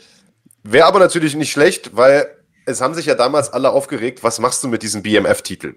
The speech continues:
Fängt das dann an, sich zu verselbstständigen und wird er dann wieder verteidigt und gibt's ihn dann auch in anderen Gewichtsklassen auf einmal und dann hast du auf einmal wie im Boxen mehrere Titel.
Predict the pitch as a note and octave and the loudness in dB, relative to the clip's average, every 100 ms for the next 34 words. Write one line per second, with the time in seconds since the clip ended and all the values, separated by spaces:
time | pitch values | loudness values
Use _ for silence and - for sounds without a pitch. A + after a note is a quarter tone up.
0 | _ - C3+ C#3+ C#3 B2 C3 A#2+ A#2 B2 | _ -4 0 2 2 0 2 2 2 0
1 | A#2 - A#2 G#2 C3+ C3+ - B2+ B2+ B2+ | -2 0 2 4 4 2 0 0 0 -2
2 | C3 B2+ B2 A2+ A#2 A#2 B2 B2 A2+ A2+ | -2 -2 -4 -4 -4 2 4 6 4 0
3 | B2 B2 A#2+ A2+ C#3 C#3 C3+ C3+ B2 A2+ | 2 2 4 2 4 4 4 -2 -4 -6
4 | - B2+ A#2+ G#2+ A2+ A#2+ C#3 C3 A2+ C#3 | -8 -4 -2 -2 -4 -4 -2 -2 -2 -4
5 | E3 - C3 B2+ - - B2+ B2+ A2+ A#2+ | -2 0 0 0 -6 -2 0 2 2 2
6 | A#2 B2+ B2 A#2+ B2 A#2 A2 A2+ C3+ - | 2 4 2 2 0 0 -2 -2 -2 -2
7 | A#2+ A2+ A2 D#3 | 0 0 -2 -4